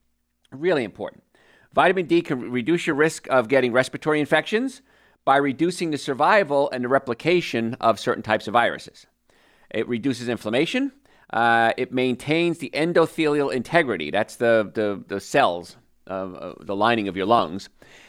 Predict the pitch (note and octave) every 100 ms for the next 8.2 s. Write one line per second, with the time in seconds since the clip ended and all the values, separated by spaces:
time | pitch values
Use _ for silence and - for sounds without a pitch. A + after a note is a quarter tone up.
0 | _ - C3+ C#3 C#3 B2+ - D3 E3 D#3+
1 | D3+ G3+ G3 D3+ D3 B2+ C#3+ B2+ - -
2 | B2 A2+ A2 B2 C3 - E2+ - - _
3 | _ _ _ _ - D3 F#3 C#4+ D#4 -
4 | C3+ A#2+ D3 G3 - - A2 - - E2+
5 | D2+ G2+ A3+ C4+ _ - A#2+ C#3 G#3 D4+
6 | - C3+ A#2+ A#2 D#3+ B3+ - - _ -
7 | D3 - D#3 A#2 A2 - - F#3 G3 -
8 | D2+